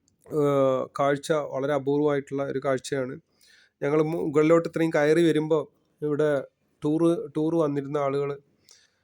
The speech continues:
ഈ all ഇന്ത്യ മുഴുവനും കുട്ടികളെയും കൊണ്ട് ട്രാവൽ ചെയ്തിട്ട് വന്നത്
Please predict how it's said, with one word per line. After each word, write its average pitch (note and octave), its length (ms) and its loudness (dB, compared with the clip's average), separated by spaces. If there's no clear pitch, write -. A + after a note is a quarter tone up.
ഈ C3+ 360 0
all D3 160 2
ഇന്ത്യ E3 300 2
മുഴുവനും D#3+ 480 4
കുട്ടികളെയും D#3+ 500 0
കൊണ്ട് D#3 220 2
ട്രാവൽ D3 380 2
ചെയ്തിട്ട് D3 420 -4
വന്നത് D3 640 -2